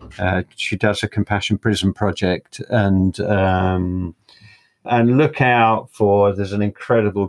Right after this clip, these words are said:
guy called Nahid Dosani, who's a palliative care consultant who really does fantastic work.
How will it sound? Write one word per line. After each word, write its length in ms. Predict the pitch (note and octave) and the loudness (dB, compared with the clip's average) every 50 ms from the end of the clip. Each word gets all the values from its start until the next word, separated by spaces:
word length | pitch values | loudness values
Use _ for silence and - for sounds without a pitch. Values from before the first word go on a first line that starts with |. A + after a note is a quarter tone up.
| - - | -2 -2
guy 420 | A2 G#2 G2 G2+ G2 G2 G2 F#2+ - | 0 0 2 2 0 0 -2 -2 -4
called 320 | - G#2 F#2+ F2+ F2+ F2 F#2 | -4 -4 -4 -4 -4 -6 -4
Nahid 420 | G2 G2+ F#2+ F2 G2+ G2+ G2+ F2+ | -4 -4 -2 0 0 0 0 0
Dosani, 600 | - G2 F#2+ - - A2 G2+ G2+ G2+ F#2+ F#2+ F#2 | 0 -2 0 0 0 2 2 2 2 2 2 2
who's 200 | F2 F#2+ F#2+ F2 | 2 2 2 0
a 60 | G2 E2+ | -2 -4
palliative 440 | - - G#2 G2+ F2+ - - F2+ - | -2 -2 -2 -2 -2 -4 -6 -6 -4
care 180 | - G2+ F#2+ | -2 -2 -2
consultant 600 | - G2+ G2 - G#2 F#2+ F#2+ F2+ F2+ F#2+ F#2 - G2+ | -2 -2 -2 0 0 0 0 0 0 -2 -2 -2 -4
who 300 | F#2 F#2 F#2 F#2 F#2 E2+ | -2 -2 0 0 -2 -2
really 840 | E2 F2 F2 F2 F2+ F#2 F#2 F2+ F#2 F2+ F2+ F2 E2+ F2 E2+ - _ - - - - _ _ | -4 -4 -2 0 2 2 4 4 4 4 4 4 2 2 -2 -4 _ -18 -20 -20 -20 _ _
does 220 | - F#2 F2+ - - | -4 -4 -2 -4 -4
fantastic 880 | - - F2+ E2 D#2+ - - - - - G2 - - - - F2 D#2 - | -2 -2 -2 -2 -4 -6 -8 -8 -6 -4 -4 -4 -4 -4 -2 -2 -2 -2
work. 560 | G#2 G2 F2+ F2 F2 F2 - - - - | 0 0 2 2 2 0 -4 -8 -16 -20